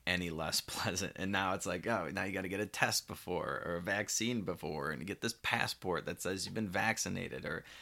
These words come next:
I saw that the International Travel Association, or whatever the hell it's called,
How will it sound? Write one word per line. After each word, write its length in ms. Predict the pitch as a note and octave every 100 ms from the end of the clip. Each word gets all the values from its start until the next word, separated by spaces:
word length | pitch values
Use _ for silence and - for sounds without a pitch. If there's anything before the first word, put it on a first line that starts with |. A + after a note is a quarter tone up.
| - -
I 80 | F2
saw 320 | - F#2 F#2+
that 180 | F#2+ -
the 180 | F#2+ -
International 800 | G2 F#2+ F#2 F#2+ - F#2 E2+ -
Travel 460 | - F#2 F#2+ F2+ F2
Association, 800 | E2+ F#2 F2 - F2 F2 - F#2
or 80 |
whatever 220 | F2+ F2 F2+
the 80 |
hell 200 | F2 F2+ E2+
it's 100 | -
called, 400 | F2 F2 D#2+